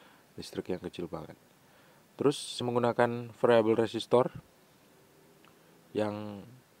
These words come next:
ukurannya adalah seratus K. Kalau di aslinya saya menggunakan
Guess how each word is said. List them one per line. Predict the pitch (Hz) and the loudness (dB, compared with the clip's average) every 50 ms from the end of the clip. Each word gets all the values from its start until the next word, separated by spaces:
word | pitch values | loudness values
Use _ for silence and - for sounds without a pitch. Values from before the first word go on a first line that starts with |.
| _ _ _ _ _ _ - - - - | _ _ _ _ _ _ -20 -14 -10 -6
ukurannya | 101 - 110 107 104 120 120 107 | -2 0 0 0 0 -2 -2 -2
adalah | 95 98 98 104 104 | 0 0 0 0 -2
seratus | - - 101 95 90 - 92 - - | -2 -4 -4 -2 -2 -4 -8 -10 -8
K. | - 80 82 87 - - - - - - - - - - _ - _ _ _ _ _ _ _ _ - - _ _ _ - - - - - - - - - - - _ _ - | -6 -6 -6 -6 -8 -14 -20 -20 -20 -20 -20 -20 -20 -20 _ -20 _ _ _ _ _ _ _ _ -20 -20 _ _ _ -20 -20 -20 -20 -20 -20 -20 -20 -20 -20 -20 _ _ -8
Kalau | - - 113 117 127 | 0 4 6 6 6
di | 127 117 117 120 127 123 123 117 98 - - | 6 6 4 4 6 6 6 4 2 -2 -2
aslinya | - 110 107 - 123 120 131 147 | -2 -2 0 2 2 4 4 4
saya | 143 156 147 135 | 4 2 2 2
menggunakan | 127 117 120 117 113 110 104 131 131 | 2 2 2 2 2 2 2 2 0